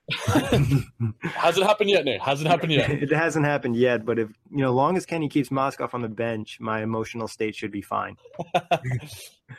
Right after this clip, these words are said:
Speaker 1: But, uh, that wraps it up for today. As always, you can listen to the Brooklyn Buzz podcast on iTunes, Blog Talk Radio, O T G Basketball, YouTube.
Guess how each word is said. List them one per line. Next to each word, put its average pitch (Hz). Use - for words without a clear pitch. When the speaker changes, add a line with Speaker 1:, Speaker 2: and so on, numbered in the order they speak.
Speaker 1:
But, 135
uh, 131
that 135
wraps 151
it 147
up 143
for 135
today. 131
As 131
always, 135
you 127
can 123
listen 123
to 123
the 117
Brooklyn 123
Buzz 117
podcast 110
on 110
iTunes, 117
Blog 113
Talk 113
Radio, 117
O 117
T 113
G 113
Basketball, 113
YouTube. 120